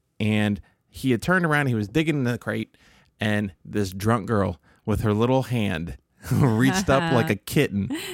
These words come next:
Speaker 1: and just went up and just touched the record, and it went
Speaker 2: Batted away.
Speaker 1: and it, he <laughs> smacked her hand.
Speaker 2: Yeah.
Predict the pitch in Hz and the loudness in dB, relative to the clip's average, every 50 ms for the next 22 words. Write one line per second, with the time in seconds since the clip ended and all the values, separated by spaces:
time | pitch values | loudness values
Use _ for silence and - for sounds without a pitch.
0 | 311 - - 107 104 110 101 107 113 110 - - 123 123 135 143 147 147 143 143 | -10 -2 2 2 4 4 4 4 2 2 2 0 0 2 4 4 4 4 2 0
1 | - - - 107 110 110 104 101 101 98 - - - - 139 139 - - - - | -2 -4 0 2 2 2 4 2 0 0 -2 -4 -4 -2 -2 -2 -2 -4 -6 -4
2 | - 110 104 107 104 - - 87 101 - - - 107 104 104 - - - - - | -2 0 2 2 0 0 -2 -4 -4 -4 -2 -2 0 0 0 -2 -4 -6 -2 2
3 | 440 440 - - - - - 247 247 - - - - 104 - - - 123 - 120 | 2 2 2 0 -6 -10 -10 -10 -10 -10 -10 -12 -12 -14 -10 -4 -2 0 2 2
4 | 117 110 107 - - - - 170 175 180 180 180 180 170 - - 160 127 165 143 | 2 2 0 -2 -6 -6 -2 0 0 2 2 2 2 0 0 0 0 2 2 0
5 | - - 123 113 110 104 98 95 120 - _ _ _ _ - 104 - - - 107 | 0 0 -2 0 0 0 -2 -2 -4 -6 _ _ _ _ -18 -18 -14 -14 -14 -14
6 | - | -14